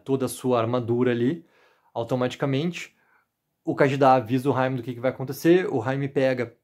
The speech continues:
a Jenny e saem correndo, tá? Entram na nave novamente e o Carapaz explode, né? Ele explode a, a Victoria,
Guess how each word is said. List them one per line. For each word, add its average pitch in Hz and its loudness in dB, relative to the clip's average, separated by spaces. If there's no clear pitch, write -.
a 123 -8
Jenny 127 -2
e - -6
saem 131 -2
correndo, 127 -2
tá? 113 -2
Entram 143 -2
na 139 0
nave 127 2
novamente 135 -2
e 131 -2
o - -6
Carapaz 135 0
explode, 113 -4
né? 95 -8
Ele 190 0
explode 104 -10
a, 95 -4
a - -4
Victoria, 143 0